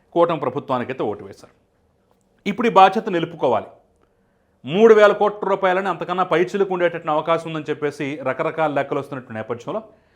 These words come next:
మరి ఇంత డబ్బు ప్రభుత్వం దగ్గర ఉందా అంటే ఖచ్చితంగా ప్రశ్నార్థకమే.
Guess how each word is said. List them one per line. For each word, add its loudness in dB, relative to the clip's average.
మరి 2
ఇంత 2
డబ్బు 4
ప్రభుత్వం -4
దగ్గర 0
ఉందా 0
అంటే 0
ఖచ్చితంగా -10
ప్రశ్నార్థకమే. -12